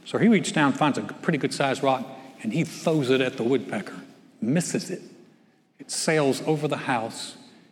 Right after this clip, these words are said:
and he hears it crash when it hits his car. Man, that made him even madder. So he looks down, there's a dirt clod there. He takes a vicious kick at this dirt clod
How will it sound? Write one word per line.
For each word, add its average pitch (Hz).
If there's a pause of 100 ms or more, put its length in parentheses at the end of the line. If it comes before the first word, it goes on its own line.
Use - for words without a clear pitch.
and 131
he 127
hears 147
it -
crash 117
when 127
it 101
hits 127
his 104
car. 101 (2750)
Man, 139
that 139
made 139
him 131
even 117
madder. 127 (880)
So -
he 185
looks 143
down, 135
there's 135
a 117
dirt 123
clod 127
there. 135
He 143
takes -
a 113
vicious 101
kick -
at 113
this 113
dirt 120
clod 85